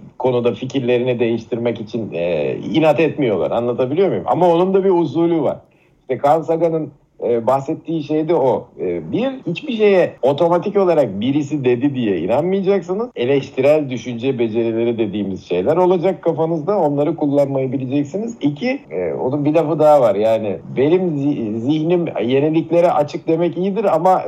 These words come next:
e, yani zihnimi açayım derken dikkat edin beyniniz dışarı düşmesin diye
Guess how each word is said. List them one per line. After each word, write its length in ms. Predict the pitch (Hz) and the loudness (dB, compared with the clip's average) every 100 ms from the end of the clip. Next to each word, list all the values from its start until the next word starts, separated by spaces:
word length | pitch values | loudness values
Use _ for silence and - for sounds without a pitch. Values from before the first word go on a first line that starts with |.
| 123 117 101 | -6 -8 -8
e, 100 | 120 | -4
yani 380 | 113 107 120 127 107 82 71 78 | -2 2 2 0 -4 -6 -8 -6
zihnimi 680 | 120 139 156 160 165 165 | -2 -2 0 0 2 2
açayım 400 | - 139 160 165 | 2 0 -2 0
derken 440 | 170 180 185 170 143 | 2 2 2 0 -2
dikkat 240 | 143 170 | -2 0
edin 300 | 160 170 165 | 0 0 0
beyniniz 500 | 143 147 160 165 147 | 0 2 0 -2 -2
dışarı 380 | 143 139 160 165 | -4 0 0 0
düşmesin 520 | 156 147 147 131 135 | -4 -2 -2 -2 -4
diye 200 | 135 151 | 0 0